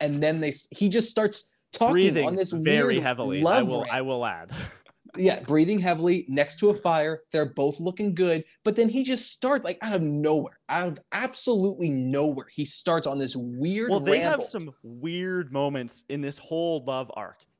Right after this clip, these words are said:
Speaker 2: This kiss that will maybe potentially become a scar,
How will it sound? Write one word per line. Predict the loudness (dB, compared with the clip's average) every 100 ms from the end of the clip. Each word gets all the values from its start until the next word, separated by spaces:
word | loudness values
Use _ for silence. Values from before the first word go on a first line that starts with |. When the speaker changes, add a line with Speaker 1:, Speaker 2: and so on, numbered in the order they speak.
| _ -12
Speaker 2:
This | -12
kiss | -10 -6 -6 -4
that | -6
will | -4 -8 -8
maybe | -6 -6 -6
potentially | -8 -10 -10 -10 -12
become | -10 -10 -10
a |
scar, | -10 -8 -6 -6